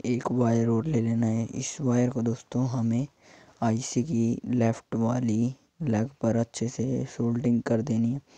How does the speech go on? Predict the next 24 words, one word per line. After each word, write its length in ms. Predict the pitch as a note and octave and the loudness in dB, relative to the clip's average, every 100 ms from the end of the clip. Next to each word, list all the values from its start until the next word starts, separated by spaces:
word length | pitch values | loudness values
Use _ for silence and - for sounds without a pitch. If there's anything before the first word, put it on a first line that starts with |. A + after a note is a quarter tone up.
| - - - - - _ | -20 -20 -20 -20 -20 _
तो 80 | - | -2
दोस्तों, 280 | A2+ - - | -2 -2 -2
मैंने 260 | A2+ A2+ A#2 | 0 2 2
यहाँ 140 | A2+ | 0
पर 140 | - | -2
सोल्डरिंग 440 | A2+ - A#2+ A#2 A2 | -4 -2 -2 0 -2
कर 140 | - | -2
दी 240 | A2 E3 A2+ | -4 -4 -6
है। 140 | F3+ - - - - _ - | -6 -12 -20 -20 -20 _ -8
इसके 300 | B2 - A#2 | -8 -4 0
बाद 220 | A#2+ A#2 | 0 0
दोस्तों, 580 | B2 A#2+ - - B2 B2 | 0 -2 -6 -4 0 0
हमें 440 | B2+ A#2 A2+ A2+ - _ _ | 0 0 0 -2 -8 _ _
कैपेसिटर 520 | C3 A2+ - A2 - A2 | -4 -4 -4 -6 -4 -2
ले 220 | A#2 A2+ | 0 0
लेना 300 | A#2 A#2 A#2+ | 0 0 0
है 80 | A2+ | -2
और 80 | |
कैपेसिटर 720 | C3+ G#2+ A2 B2+ - A2+ A#2+ | -2 -4 -4 -4 -6 -6 -6
को 240 | A#2 A2+ B2+ - _ _ _ _ | -6 -4 -6 -8 _ _ _ _
की 340 | A#2+ A#2+ B2 - _ _ _ _ _ - - _ - | 0 2 2 -4 _ _ _ _ _ -18 -18 _ 0
माइनस 440 | C3 A#2+ B2 - | 2 4 2 0
वाली 260 | B2+ A#2+ A#2 | -2 0 0
leg 260 | A#2 G#2+ | 0 0